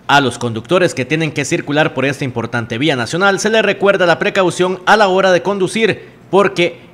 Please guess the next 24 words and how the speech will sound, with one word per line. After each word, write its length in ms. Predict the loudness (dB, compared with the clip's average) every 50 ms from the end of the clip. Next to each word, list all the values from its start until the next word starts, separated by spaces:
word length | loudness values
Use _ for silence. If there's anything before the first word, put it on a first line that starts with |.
| -8 -6
existe 400 | -6 -4 -2 -4 -2 -2 -2 -2
presencia 520 | 0 0 0 2 2 0 0 0 2 0
de 80 | 0 2
trabajadores 640 | 2 2 2 4 4 2 2 2 4 2 2 0 0
en 60 | -2
la 100 | -2 -2
carretera. 560 | 0 -2 -2 -2 -2 -2 0 2 2 2 0 -4 -10 -20 -20 -20 -20 -20 -20 -20 -20 -20 -20 -16 -8
Además, 560 | -6 -4 -2 0 2 2 2 2 2 -2 -6 -18 -20 -20 -14
se 180 | -6 -2 -2
usan 320 | 0 0 0 0 -2 -2 -2
conos 480 | 0 0 2 2 2 -2 -4 -4 -6 -8
y 100 | -6 -4
señales 680 | -2 -2 -2 0 0 0 0 0 -2 -4 -6 -12 -18 -20 -20 -20 -20 -8 -4
que 80 | -2
hay 100 | -2 0
que 140 | 0 2 2
respetar 500 | 2 2 0 -2 -4 0 2 2 2 4
para 160 | 2 2 2
el 60 | 2 2
buen 140 | 0 0
desarrollo 540 | 0 0 0 0 2 2 2 2 2 0 -2
de 100 | -2 -2
los 160 | -2 -2 -2
trabajos 500 | -2 0 2 2 2 2 0 -4 -6 -8